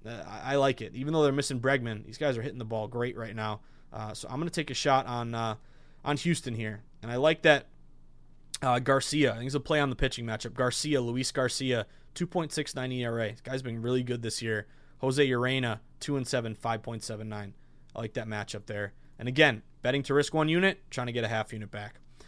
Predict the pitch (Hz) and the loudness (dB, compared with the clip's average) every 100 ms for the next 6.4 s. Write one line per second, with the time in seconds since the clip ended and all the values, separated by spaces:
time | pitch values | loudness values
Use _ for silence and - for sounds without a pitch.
0 | - - 127 135 135 - - 165 214 240 | -20 -2 4 6 6 2 0 4 6 8
1 | 233 226 196 - 139 123 180 196 196 160 | 10 10 8 2 -8 8 12 12 12 8
2 | 156 151 - - - 139 190 190 160 - | 8 6 4 -8 -8 2 4 4 2 6
3 | 175 - 113 156 156 139 127 113 104 160 | 6 6 -2 -2 -2 -4 -6 -6 -8 -2
4 | 135 113 120 120 120 113 117 - 139 127 | -2 -2 -6 -4 -4 -2 -4 -2 4 6
5 | 110 110 - - - 113 110 131 - 113 | 4 0 -10 -20 -10 -8 -2 -2 0 -4
6 | 110 120 117 104 | 2 2 4 0